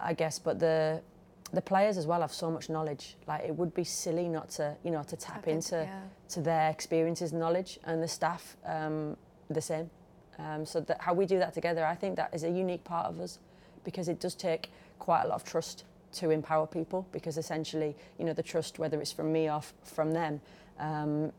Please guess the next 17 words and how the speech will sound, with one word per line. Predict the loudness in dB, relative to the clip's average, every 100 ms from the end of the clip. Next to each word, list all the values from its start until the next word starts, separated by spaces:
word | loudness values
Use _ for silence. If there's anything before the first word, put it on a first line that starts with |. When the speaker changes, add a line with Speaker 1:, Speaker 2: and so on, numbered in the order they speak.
| 0
Speaker 1:
it's, | 0 0 -6 -4
it | -4
takes | -2 -2 -2
time, | -2 0 0 -4 -6
but | -4
it, | 0
it | 0
was | 4 4 4
one | 0
of | 0
the |
first | -2 -4 -4
things | -4 -4
that | -4
we | -6
spoke | -2 -2 -2
about. | -4 -6